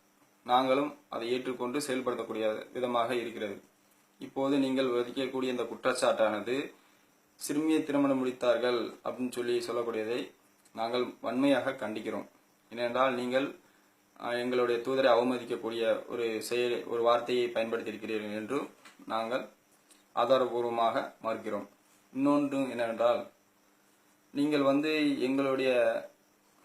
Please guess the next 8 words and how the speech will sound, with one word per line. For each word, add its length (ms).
முஸ்லிம் 380
பெண்களை 520
அவதூறாக 580
பரப்-, 340
அவதூறாக 680
சில 220
விஷயங்களை 420
சொல்கின்றீர்கள். 680